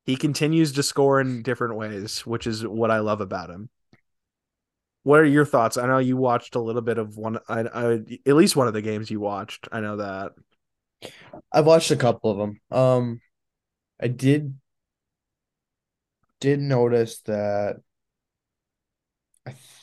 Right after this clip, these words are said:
Speaker 2: think he got hurt the last game he was playing in, 'cause he didn't
Speaker 1: Really?
Speaker 2: come back.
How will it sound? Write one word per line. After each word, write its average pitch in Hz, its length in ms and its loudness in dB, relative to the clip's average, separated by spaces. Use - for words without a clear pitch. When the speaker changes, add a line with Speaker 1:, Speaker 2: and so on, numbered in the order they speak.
Speaker 2:
think 147 300 -4
he 190 240 -2
got 127 320 2
hurt 113 500 -4
the 95 100 -6
last 92 380 -2
game - 180 -10
he - 80 -8
was - 140 -14
playing - 280 -10
in, 131 240 -14
'cause 127 180 0
he 127 100 0
didn't 120 180 4
Speaker 1:
Really? 131 100 2
Speaker 2:
come 117 200 -2
back. 104 540 -2